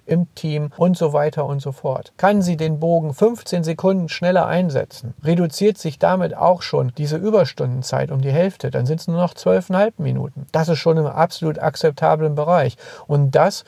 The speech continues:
wobei sie ja nur eine Verbesserung von fünfzehn Sekunden für den entsprechenden Arbeitsschritt hatte. Und so kann man das beliebig weiterführen auf alle möglichen Bereiche, sei es in der Diagnostik, sei es aber auch beim Entscheidungen treffen, sei es bei der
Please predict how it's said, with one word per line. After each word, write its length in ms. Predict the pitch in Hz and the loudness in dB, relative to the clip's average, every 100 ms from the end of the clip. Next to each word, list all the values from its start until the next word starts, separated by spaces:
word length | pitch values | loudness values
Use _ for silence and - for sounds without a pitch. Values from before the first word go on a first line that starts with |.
| - | -6
wobei 440 | - 147 139 156 180 | 0 2 2 2 0
sie 140 | 165 | -2
ja 140 | 147 139 | -4 -4
nur 200 | 143 147 | -4 -4
eine 220 | 135 131 | -2 -2
Verbesserung 720 | 135 131 151 185 180 156 156 | -2 -2 0 0 0 2 0
von 220 | 135 139 | 0 -2
fünfzehn 580 | 127 190 202 - - 156 | 2 2 0 -2 -2 -2
Sekunden 680 | 143 139 - 156 165 160 151 - - | 0 -4 0 2 2 0 -4 -6 -20
für 360 | - - 175 | -6 2 2
den 160 | 160 156 | 4 0
entsprechenden 540 | 147 131 - 139 143 | -2 -4 0 0 0
Arbeitsschritt 640 | 135 135 139 117 - 123 - | -2 0 0 -4 -8 -12 -12
hatte. 220 | - - _ _ _ - - - | -18 -18 _ _ _ -20 -12 0
Und 120 | 143 | 4
so 120 | 156 | 4
kann 180 | 170 190 | 4 4
man 140 | 185 | 4
das 120 | 160 - | 2 -2
beliebig 460 | 151 151 160 135 | -2 -2 -4 -2
weiterführen 560 | 139 151 139 - 131 127 | -2 0 -4 -4 -6 -4
auf 180 | 117 - | -6 -2
alle 200 | 143 147 | 0 0
möglichen 420 | 139 135 135 131 | -2 -4 -8 -8
Bereiche, 460 | 120 120 127 135 | -6 -6 -6 -4
sei 180 | 131 151 | 0 2
es 120 | 156 | 0
in 100 | 151 | -2
der 80 | 135 | -6
Diagnostik, 760 | 123 127 123 147 143 - 139 135 - - - - | -4 -6 -4 -2 -2 -4 -8 -8 -16 -20 -20 -20
sei 180 | - 143 | 0 2
es 120 | 165 | 2
aber 220 | 170 156 156 | 2 2 2
auch 180 | 160 | 2
beim 180 | - 156 | 2 0
Entscheidungen 640 | 151 135 151 180 180 170 165 | -2 -2 2 2 2 -2 -4
treffen, 540 | - 151 143 151 147 - - | -2 -2 -2 -8 -10 -14 -6
sei 240 | 135 143 | -2 -2
es 100 | 143 | -2
bei 180 | - 143 | -2 2
der 280 | 139 139 | 4 4